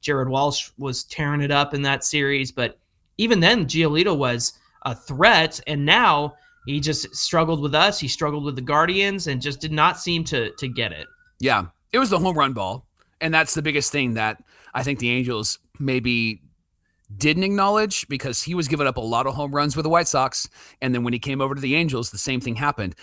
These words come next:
Speaker 2: He was able to minimize the damage with the White Sox, and I can
Speaker 1: Mm-hmm.
Speaker 2: remember a couple of starts with the Angels where he was able to minimize the damage. It was, like,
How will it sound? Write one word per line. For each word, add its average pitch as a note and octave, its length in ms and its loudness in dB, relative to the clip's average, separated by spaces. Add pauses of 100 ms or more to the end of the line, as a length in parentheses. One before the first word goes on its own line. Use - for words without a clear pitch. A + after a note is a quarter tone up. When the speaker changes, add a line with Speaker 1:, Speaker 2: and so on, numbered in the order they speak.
(140)
Speaker 2:
He F#3+ 120 -6
was A3+ 140 4
able A3+ 160 8
to E3+ 80 2
minimize G3 540 2
the A3 80 0
damage G#3 340 2
with G#3 120 2
the G#3 60 0
White G3+ 200 4
Sox, G3+ 320 2
and D#3 100 2
I D3 40 4
can B2 80 2
Speaker 1:
Mm-hmm. E3 80 2
Speaker 2:
remember B2+ 300 4
a D3 60 2
couple D#3+ 260 -2
of F3 100 0
starts D#3+ 300 4
with D3+ 80 -6
the C#3 140 0
Angels D#3+ 320 0
where C#3 120 0
he D#3+ 140 -4
was C#3+ 160 0
able C#3+ 200 0
to A#2+ 80 -4
minimize C3+ 420 -2
the - 80 -2
damage. B2+ 380 -4
It - 40 -8
was, A#2+ 120 -2
like, A#2 200 -6